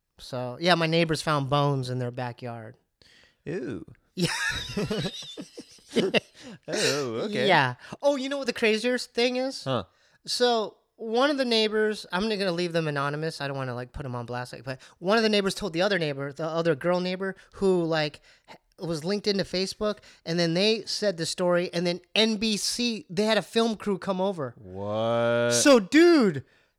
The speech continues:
Speaker 1: they were over, and, um, sorry for talking so loud. Dude,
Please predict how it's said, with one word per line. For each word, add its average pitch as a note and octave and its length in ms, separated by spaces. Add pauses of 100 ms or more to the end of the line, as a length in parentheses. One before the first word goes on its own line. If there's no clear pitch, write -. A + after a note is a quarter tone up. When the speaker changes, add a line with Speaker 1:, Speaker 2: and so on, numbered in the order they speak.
Speaker 1:
they A#3 240
were D4+ 280
over, A#3+ 680 (120)
and, G#3 320
um, F#3 360 (280)
sorry E3 260
for D#3+ 120
talking D3 300
so C3 120
loud. A#2+ 260 (560)
Dude, B3+ 560